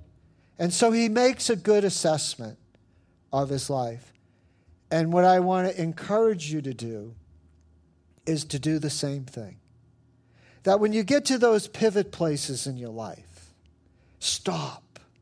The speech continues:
Stop working. Stop talking. Go to those spiritual disciplines of reading your Bible, in prayer,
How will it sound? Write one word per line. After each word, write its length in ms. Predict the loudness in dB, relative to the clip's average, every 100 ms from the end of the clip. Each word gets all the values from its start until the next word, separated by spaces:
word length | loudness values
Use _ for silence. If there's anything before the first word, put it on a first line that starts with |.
| _ _ _ _ -20 _ _ _ _ _
Stop 500 | -8 2 2 2 0
working. 720 | 0 0 -2 -6 -6 -8 -14 _ _ _ _
Stop 480 | -14 -8 0 0 0
talking. 720 | -2 0 0 -2 -6 -6 -8 -14 _ -20 -20 _ _ _ 2
Go 320 | 6 6 4
to 120 | 4
those 420 | 4 4 4 2
spiritual 640 | -2 0 2 2 2 -2 0
disciplines 960 | 0 0 -2 -2 -2 -2 -4 -8 -12 -14 _ _ _
of 220 | -4 0
reading 340 | 2 4 2 0
your 100 | 2
Bible, 720 | 4 4 2 0 0 -2 -4 -12 _ _
in 140 | -16 -16
prayer, 880 | -14 -4 2 4 4 4 2 0